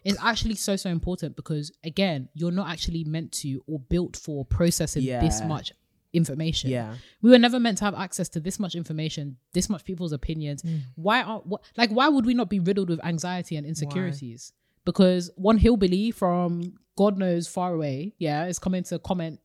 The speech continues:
Speaker 1: X Y Z on this conflict. But why though? And why do I have access to what you have to
Speaker 2: Yeah.
Speaker 1: think?
Speaker 2: And why does that now affect my day?
Speaker 1: This is the thing.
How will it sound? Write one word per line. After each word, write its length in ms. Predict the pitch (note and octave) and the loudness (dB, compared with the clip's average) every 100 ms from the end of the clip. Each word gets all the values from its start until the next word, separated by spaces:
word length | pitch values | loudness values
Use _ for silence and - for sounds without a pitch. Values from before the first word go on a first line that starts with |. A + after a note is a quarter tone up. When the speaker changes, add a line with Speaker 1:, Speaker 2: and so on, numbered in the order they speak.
| - | -14
Speaker 1:
X 200 | D3 - | -12 -10
Y 120 | D#3+ | -8
Z 260 | E3 D3 C3 - | -6 -6 -8 -12
on 420 | D3+ D3 C#3+ C#3 | -8 -6 -6 -8
this 140 | D3+ - | -10 -8
conflict. 500 | C#3+ A#2+ A#2 - - _ _ _ _ _ _ _ _ _ _ - - _ _ _ _ _ _ _ - - _ | -10 -10 -12 -16 -20 _ _ _ _ _ _ _ _ _ _ -20 -20 _ _ _ _ _ _ _ -20 -20 _
But 120 | - F#3+ | 2 2
why 280 | F#3+ B3 | 0 -6
though? 240 | E3 A#2 G#2 - _ - _ _ _ _ _ _ _ - | -8 -10 -14 -20 _ -20 _ _ _ _ _ _ _ 6
And 180 | G#3+ G3 | 8 8
why 180 | G#3+ A3+ | 8 4
do 140 | G3 | 2
I 60 | G#3+ | -2
have 160 | A#3 - | -4 -4
access 400 | A#3 - F#3 F3 | -8 -6 -8 -6
to 100 | - | -6
what 200 | F3 E3+ | 0 2
you 120 | G3 | 4
have 180 | F#3+ B2+ | 2 0
to 60 | B2+ | -2
Speaker 2:
Yeah. 80 | B2+ | -2
Speaker 1:
think? 360 | A#3 - - - | -4 -6 -14 -6
Speaker 2:
And 140 | C3 | -2
why 200 | C3 C#3+ | 0 2
does 180 | D#3 C#3+ | 2 -2
that 160 | C3+ C3+ | -2 -4
now 180 | C3 | -2
affect 340 | B2+ - - - | -4 -4 -10 -8
my 200 | A#2+ A#2+ | -8 -6
day? 180 | A2+ G#2+ | -4 0
Speaker 1:
This 180 | B3 C4+ | 0 -2
is 100 | A3+ | -6
the 100 | A#3+ | -6
thing. 400 | D4 A#3+ C3 | -6 -6 -8